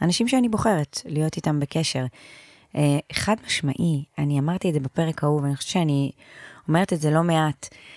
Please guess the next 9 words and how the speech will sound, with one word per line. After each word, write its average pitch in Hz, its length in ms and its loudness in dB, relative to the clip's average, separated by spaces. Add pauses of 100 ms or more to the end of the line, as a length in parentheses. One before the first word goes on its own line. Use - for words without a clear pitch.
(160)
להקיף 190 440 2
את 214 100 0
עצמנו 208 320 2
באנשים 160 320 0
שאנחנו 160 420 0
אוהבים, 175 440 2 (220)
ובאנשים 151 580 -2
שטובים 165 640 0
לנו, 180 300 2